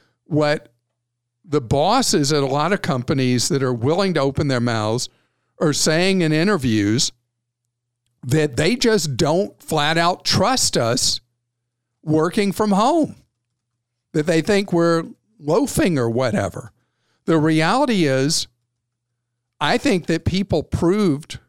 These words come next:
overwhelmingly that they can be more productive at home.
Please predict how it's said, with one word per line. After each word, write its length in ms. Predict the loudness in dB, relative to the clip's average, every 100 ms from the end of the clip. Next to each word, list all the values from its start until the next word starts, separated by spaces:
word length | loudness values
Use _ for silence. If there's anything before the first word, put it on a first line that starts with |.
| _ -2
overwhelmingly 1160 | -2 0 0 0 0 2 2 0 0 0 -2 _ _ _ _ _ _ _ _ _ _
that 240 | -2 0
they 160 | 0 0
can 220 | 0 0
be 160 | 2
more 400 | 2 2 2 0
productive 580 | 0 0 0 -2 -4 -4
at 120 | -4
home. 360 | -4 -6 -8